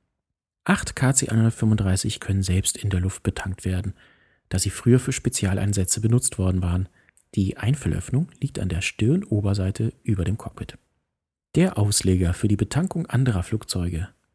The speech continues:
befindet sich unterhalb des Hecks. Die Betankung wird von einem Abteil am Ende des Unterdecks aus durchgeführt. Hier liegt der Auslegerbediener, der Boom Operator, bäuchlings auf einer Pritsche und kontrolliert die Lage des Tankauslegers mit der rechten Hand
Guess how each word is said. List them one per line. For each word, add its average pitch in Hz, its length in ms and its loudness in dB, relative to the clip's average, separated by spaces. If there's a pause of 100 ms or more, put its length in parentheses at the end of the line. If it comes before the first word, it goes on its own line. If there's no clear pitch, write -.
(140)
befindet 156 320 -2
sich - 300 -4
unterhalb 117 420 2
des - 220 -6
Hecks. - 280 -4 (680)
Die 95 80 0
Betankung 104 500 0
wird 120 140 4
von - 220 -2
einem 92 220 -2
Abteil 104 440 -2
am 107 160 -2
Ende 104 220 0
des 110 160 0
Unterdecks 107 460 -2
aus 95 180 -4
durchgeführt. 98 520 -4 (600)
Hier 143 180 6
liegt 131 220 2
der 92 140 2
Auslegerbediener, 101 760 0
der 85 140 -2
Boom 120 300 0
Operator, 85 580 -2 (580)
bäuchlings 98 600 0
auf - 280 -2
einer 131 160 -2
Pritsche - 420 -4 (320)
und 196 140 0
kontrolliert 113 500 0
die - 40 -2
Lage 98 320 -2
des 123 120 -4
Tankauslegers 101 800 -2
mit 107 120 -2
der 98 120 -2
rechten 104 380 -4
Hand 127 180 -2